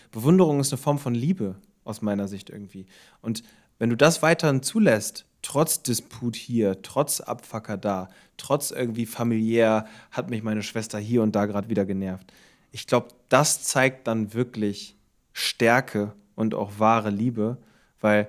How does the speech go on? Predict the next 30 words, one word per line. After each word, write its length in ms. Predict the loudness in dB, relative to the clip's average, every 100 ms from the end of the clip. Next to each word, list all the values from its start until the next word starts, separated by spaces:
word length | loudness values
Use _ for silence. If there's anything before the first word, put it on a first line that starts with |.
| -6 _
so 140 | -4 0
ein 60 |
Lionel 320 | 2 4 4
Messi, 280 | 4 4 4
der 100 | 2
ist 100 | 2
leicht 240 | -2 -6 -4
zu 100 | -4
bewundern. 460 | -4 -4 -6 -8 -12 _
So, 200 | -14 -8
hey, 260 | 0 2 2
guck 200 | -4 -6
dir 80 |
ein 60 | -6
paar 140 | -4
Videos 260 | -2 0 2
an, 160 | 0 -2
der 80 |
spielt 220 | -4 -6 -8
krass 200 | -10 -12
Fußball, 500 | -12 -4 4 6 6
jeder, 220 | 2 0
der 140 | -2
sich 100 | -4
dafür 220 | -6 -6
interessiert, 580 | -8 -8 -6 2 2 4
denkt 160 | 0 -2
sich, 140 | -8
„Boah, 200 | -10 -10 -8
krass.“ 320 | -10 -10